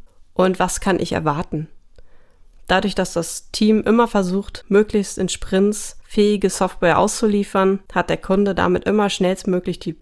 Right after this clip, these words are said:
Chance, Feedback zu geben. Das Team hat Chance, Feedback einzusammeln und seine Software weiter zu verbessern. Und der Kunde sieht einen Stand und kann entsprechend beruhigt sein beziehungsweise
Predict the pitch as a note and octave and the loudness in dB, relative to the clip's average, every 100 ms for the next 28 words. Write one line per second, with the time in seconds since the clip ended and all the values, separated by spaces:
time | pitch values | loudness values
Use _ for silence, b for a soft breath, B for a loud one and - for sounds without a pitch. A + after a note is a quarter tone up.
0 | - - F#3 F#3+ - - G3+ F#3 - - | -10 -2 0 0 -4 -6 -2 -2 -4 -10
1 | D#3 G#3 A#3+ A#3 A#3+ b b b b b | 0 2 4 2 -4 b b b b b
2 | b b - - - G#3 G3 - - - | b b -12 -10 0 2 2 -2 -12 -4
3 | F#3 F3 F3 - - - F3 - G3 A#3+ | 0 2 0 -6 -8 -2 -2 0 0 2
4 | A#3 G3+ F#3+ F#3+ F#3 G3 - F3+ E3+ E3 | 2 2 2 2 0 -2 -2 -2 0 -2
5 | - E3+ - D#3 D#3 D#3+ - - D#3 D#3 | -2 -6 -4 -2 -2 -4 -8 -8 -6 -4
6 | G#3 A3 G3+ G3+ b b b - F3+ E3 | -2 -2 -2 -2 b b b -6 -2 -2
7 | - G3+ F#3+ E3 F3+ F3+ - - - F3 | -2 0 0 -2 -4 -6 -12 -14 -4 -2
8 | E3 - F3 G3 G3+ - E3 - E3+ E3 | -2 -2 0 0 -2 -4 -4 -2 -2 0
9 | E3 - E3 - D#3 - E3 D#3+ F#3+ G#3 | -2 -4 -6 -4 -4 -4 -4 0 0 0
10 | F3+ E3+ E3 - E3+ E3+ - D#3+ D#3 D#3+ | 0 0 0 -4 -4 -4 -2 -2 -2 -4